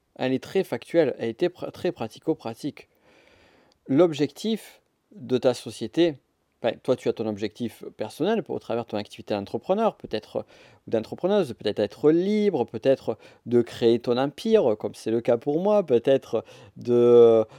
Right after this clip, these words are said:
pouvoir, euh, gagner plus d'argent, peut-être pouvoir mettre ta famille en sécurité, peut-être de pouvoir faire ce que tu veux, peut-être de pouvoir vivre tes passions, peut-être un peu tout ça, parce que finalement on a plus ou moins un petit peu tout ça, puisqu'on se reconnaît sur, euh, des mêmes, euh, intérêts.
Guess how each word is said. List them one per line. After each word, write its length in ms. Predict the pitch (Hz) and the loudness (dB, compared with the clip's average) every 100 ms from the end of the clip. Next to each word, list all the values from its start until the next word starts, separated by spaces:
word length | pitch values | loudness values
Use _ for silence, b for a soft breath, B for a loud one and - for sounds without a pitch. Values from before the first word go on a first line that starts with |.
| B - | B -12
pouvoir, 500 | 123 127 139 135 117 | -4 4 6 8 6
euh, 220 | 107 107 | 6 4
gagner 320 | 107 120 117 | 2 0 0
plus 220 | - 113 | -6 -4
d'argent, 400 | 139 151 190 202 | -2 0 2 0
peut-être 260 | 160 120 - | 0 -8 -8
pouvoir 380 | - 120 135 131 | -16 -2 0 0
mettre 280 | 123 - | -2 -6
ta 100 | 117 | -8
famille 280 | 117 120 117 | -6 -4 -4
en 60 | 113 | -6
sécurité, 720 | - 120 131 131 - 185 190 | -8 -8 -6 -6 0 4 2
peut-être 240 | 156 127 | 0 -6
de 80 | 117 | -6
pouvoir 280 | 110 127 117 | -8 -6 -6
faire 220 | - 123 | -4 -6
ce 240 | - - 160 | -8 -2 -2
que 160 | 160 | 0
tu 220 | 156 - | -4 -6
veux, 280 | 160 185 196 | 0 4 4
peut-être 360 | 185 120 110 120 | 2 -6 -10 -12
de 40 | |
pouvoir 340 | 110 113 117 123 | -12 -6 -4 -4
vivre 280 | 131 120 | -6 -4
tes 140 | 110 117 | -4 -4
passions, 460 | - 160 - 208 - B B | -2 -2 -2 -6 -6 B B
peut-être 340 | - 202 302 226 | 0 4 4 4
un 100 | 180 | 4
peu 120 | 170 | 4
tout 160 | 165 156 | 0 0
ça, 180 | 185 | 2
parce 180 | 170 127 | 2 2
que 80 | - | -6
finalement 460 | - 139 143 180 151 | -6 -2 0 2 2
on 120 | 123 | 2
a 80 | 117 | -2
plus 300 | - 151 143 | -2 -2 0
ou 40 | |
moins 240 | 151 156 139 | 0 0 -2
un 100 | 113 | -6
petit 160 | - | -8
peu 120 | 113 | -10
tout 200 | 113 127 | -10 -12
ça, 180 | 123 220 | -6 -6
puisqu'on 320 | - - 117 | -6 -8 -8
se 180 | 113 - | -8 -4
reconnaît 560 | 120 120 - 135 143 151 B B B | 0 0 2 4 4 0 B B B
sur, 440 | - - 131 139 127 | -20 -4 4 6 8
euh, 240 | 110 107 | 6 6
des 220 | 110 117 | 4 0
mêmes, 360 | 120 135 147 135 | 0 0 0 0
euh, 380 | 110 107 107 107 | -2 -2 -4 -8
intérêts. 380 | 107 147 208 | -6 -2 -2